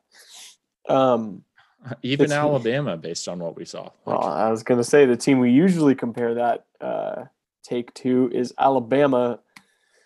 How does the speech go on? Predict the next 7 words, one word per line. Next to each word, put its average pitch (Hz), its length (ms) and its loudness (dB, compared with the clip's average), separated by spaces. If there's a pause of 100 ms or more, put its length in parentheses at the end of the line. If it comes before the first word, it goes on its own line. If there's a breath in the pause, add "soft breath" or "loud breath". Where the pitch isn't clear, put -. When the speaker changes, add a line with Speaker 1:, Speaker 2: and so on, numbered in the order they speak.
(360 soft breath)
Speaker 1:
who 117 240 -14
lost 131 720 4
to - 120 -20
Texas - 500 -12
A 117 160 -6
and 107 120 -8
M 76 320 -12